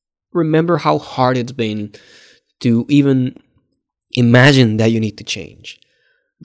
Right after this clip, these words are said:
to just break free from that illusion that you're perfect and that you're doing everything right, and then just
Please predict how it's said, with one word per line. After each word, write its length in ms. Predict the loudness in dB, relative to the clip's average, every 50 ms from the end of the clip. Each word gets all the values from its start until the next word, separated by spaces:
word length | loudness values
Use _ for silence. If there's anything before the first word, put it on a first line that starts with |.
| _ -6
to 200 | 0 0 0 0
just 440 | 0 _ -2 0 0 0 0 -6 -12 _ _ _ _ _ _ _ _ _ _ _ _ -16
break 320 | -6 0 2 2 2 2 -4
free 360 | -12 0 2 4 4 4 4
from 300 | 2 0 0 0 0 0
that 200 | 0 0 -2 _ -6
illusion 580 | -2 2 6 6 6 6 4 0 -4 -4 -2
that 180 | -2 -4 -4 -2
you're 140 | -4 -6 -6
perfect 580 | 0 2 4 4 4 2 0 -4 -6 -6 -6
and 100 | -8 -6
that 60 | -4
you're 160 | -4 -4 -4 -2
doing 220 | -2 -2 0 0
everything 340 | -2 -2 -4 -6 -6 -6 -4
right, 380 | 0 2 2 2 2 0 -2
and 100 | -6 -8
then 100 | -8 -8
just 320 | -6 -6 -8 -8 -8 -12